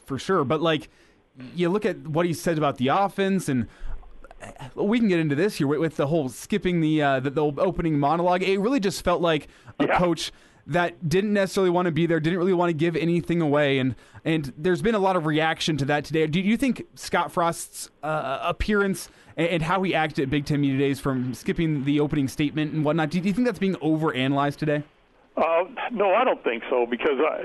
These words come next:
Speaker 2: you know, it was a little surprising. You know, do you have any make a statement? No, let's just go with the questions kind of a thing. Uh, to me, it just reflects the obvious,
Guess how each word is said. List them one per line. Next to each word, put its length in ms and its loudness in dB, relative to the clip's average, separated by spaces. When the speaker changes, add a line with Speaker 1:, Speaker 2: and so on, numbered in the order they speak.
Speaker 2:
you 80 0
know, 200 4
it 80 2
was 20 -4
a 100 2
little 280 2
surprising. 640 0
You 80 0
know, 160 4
do 80 2
you 80 4
have 180 0
any 240 -2
make 240 -2
a 100 0
statement? 460 -2
No, 200 2
let's 240 2
just 220 -2
go 120 0
with 160 0
the 60 -14
questions 520 -2
kind 160 -2
of 60 -2
a 80 2
thing. 280 -2
Uh, 140 0
to 80 0
me, 460 0
it 240 0
just 240 0
reflects 600 -2
the 160 2
obvious, 500 0